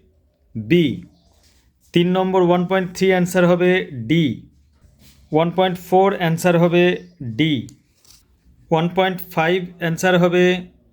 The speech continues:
সি। ওয়ান পয়েন্ট সিক্স উত্তর হবে এ, শূন্য ডিগ্রি। ওয়ান পয়েন্ট সেভেন উত্তর হবে অপশন সি।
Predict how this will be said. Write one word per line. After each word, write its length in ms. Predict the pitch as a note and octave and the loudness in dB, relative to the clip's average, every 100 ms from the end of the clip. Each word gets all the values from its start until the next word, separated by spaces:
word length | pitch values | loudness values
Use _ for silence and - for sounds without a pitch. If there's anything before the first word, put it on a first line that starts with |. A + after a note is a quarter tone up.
| _ _ _ _ _ _ | _ _ _ _ _ _
সি। 480 | - - F3+ B2 - _ _ _ _ - _ - - - _ | -4 0 0 -2 -8 _ _ _ _ -20 _ -20 -20 -20 _
ওয়ান 180 | D#3 D#3+ | -4 -4
পয়েন্ট 380 | E3+ F#3 F#3+ F3+ _ _ | -2 -2 -2 -10 _ _
সিক্স 560 | - - F#3 F#3+ - - - | -14 -2 -2 -2 -6 -14 -10
উত্তর 320 | - F#3 E3+ | -2 0 2
হবে 360 | F3 F3+ F3+ - - _ _ | 2 2 0 -2 -16 _ _
এ, 300 | E3 D#3+ B2+ G2+ _ _ _ _ | 0 2 0 -4 _ _ _ _
শূন্য 320 | - E3+ F3 | -12 -4 -2
ডিগ্রি। 380 | E3 D3+ B2+ G2+ - - _ _ _ _ _ _ | -2 0 -2 -4 -12 -20 _ _ _ _ _ _
ওয়ান 180 | D#3 E3 | -2 0
পয়েন্ট 220 | F#3+ F#3 | -2 -4
সেভেন 480 | - E3+ E3+ G3 G3+ | 0 0 2 -2 -6
উত্তর 300 | F3 E3 F3+ | -10 -2 0
হবে 420 | F3 F3 F3 F3 F3 - _ _ _ _ | 2 4 4 2 -2 -16 _ _ _ _
অপশন 380 | - D3+ - D#3+ | -6 -6 -2 -2
সি। 460 | C#3+ - E3 G2+ | 0 2 2 0